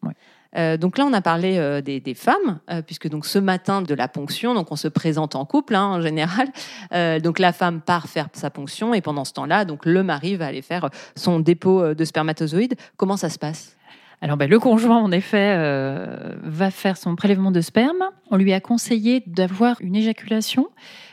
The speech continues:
Speaker 1: environ, euh, trente-six heures avant pour avoir une abstinence courte, pour que la qualité sp-, des spermatozoïdes soit vraiment, euh, bonne. Donc, il fait son prélèvement de sperme par masturbation. C'est pas la première fois parce qu'il a déjà fait forcément des bilans spermatiques.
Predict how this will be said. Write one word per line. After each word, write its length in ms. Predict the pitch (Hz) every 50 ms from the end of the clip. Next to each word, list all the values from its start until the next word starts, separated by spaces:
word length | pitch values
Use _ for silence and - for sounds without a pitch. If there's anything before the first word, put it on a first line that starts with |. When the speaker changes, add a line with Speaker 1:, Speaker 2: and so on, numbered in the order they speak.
| _ - -
Speaker 1:
environ, 640 | - 180 175 180 202 208 - - 233 226 226 220
euh, 560 | 196 180 170 165 165 165 165 165 151 175 180 - -
trente-six 400 | - - 247 240 - - 214 226
heures 100 | 214 202
avant 240 | 196 185 180 202 285 _ _ _ _ _ _ - - - - - - - - -
pour 220 | - - 202 - - _ -
avoir 240 | - 208 190 208 214
une 100 | 220 214
abstinence 440 | 214 - - - 220 214 208 208 -
courte, 320 | - - 320 330 285 - _
pour 160 | - 208 -
que 80 | - 214
la 100 | 196 190
qualité 360 | - - 247 247 247 - - 240
sp-, 140 | - - _ -
des 120 | - 170 196
spermatozoïdes 760 | - - - 226 220 220 214 - 220 202 214 214 233 240 -
soit 200 | - - - 190
vraiment, 480 | 170 175 190 190 196 202 202 208 196 175
euh, 140 | 165 165 165 175
bonne. 720 | 185 - - - - 170 165 220 262 294 254 196 165 - _ - - - - - - - - - - -
Donc, 180 | 160 160 - -
il 60 | 202
fait 160 | - - 226
son 140 | 214 - 190
prélèvement 340 | 180 - 196 190 185 190 190
de 80 | 185 185
sperme 320 | 175 - - 196 190 190
par 140 | 180 175 170
masturbation. 640 | 175 175 - - - 175 160 165 170 - - 262 262
C'est 140 | 240 - - -
pas 100 | - 170
la 100 | 170 170
première 300 | - - 190 190 196 190
fois 120 | - 214
parce 160 | 202 - 185 -
qu'il 120 | - 170
a 40 | 170
déjà 220 | 165 180 175 190 190
fait 140 | - -
forcément 400 | 190 - 185 - - 190 190 196
des 120 | 190 185 180
bilans 240 | 170 190 180 185 190
spermatiques. 760 | - - 202 185 190 185 180 - 262 - - - 175 -